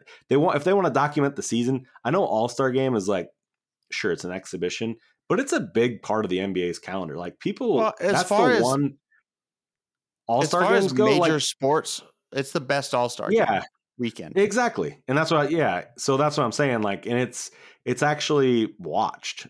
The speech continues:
Speaker 1: you know, people care about it. This, the dunk contest, even, even though we've got, like, a G Leaguer in the dunk contest, it's still fun. Like, it, it's
Speaker 2: I mean, that's
Speaker 1: gonna
Speaker 2: gonna be a fun, I think this one is gonna be, so let's see, we got, that's Mac McClung, right?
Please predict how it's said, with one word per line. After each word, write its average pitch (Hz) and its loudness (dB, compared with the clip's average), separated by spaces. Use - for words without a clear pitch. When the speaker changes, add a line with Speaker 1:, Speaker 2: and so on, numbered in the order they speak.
Speaker 1:
you 110 -2
know, 101 -2
people 110 -4
care 107 -2
about 104 0
it. 101 -8
This, 95 -14
the 101 -4
dunk 90 -8
contest, 92 -6
even, 92 -6
even 143 2
though 131 2
we've 107 2
got, 104 -2
like, 78 -12
a 85 -12
G 76 -12
Leaguer 98 -2
in 101 0
the 101 -2
dunk 101 -4
contest, 104 -4
it's 113 -8
still 123 -2
fun. 107 -8
Like, 98 -4
it, 104 0
it's 113 -2
Speaker 2:
I 113 -4
mean, 113 -2
that's 131 2
Speaker 1:
gonna 110 2
Speaker 2:
gonna 117 -2
be 113 -2
a 107 -2
fun, 110 -4
I 127 -2
think 156 -6
this 143 -2
one 139 -2
is 120 -6
gonna 123 -2
be, 123 -4
so 151 -2
let's 143 -2
see, 143 -4
we 127 -2
got, 120 -2
that's 135 -6
Mac 143 -2
McClung, 120 -2
right? 120 -2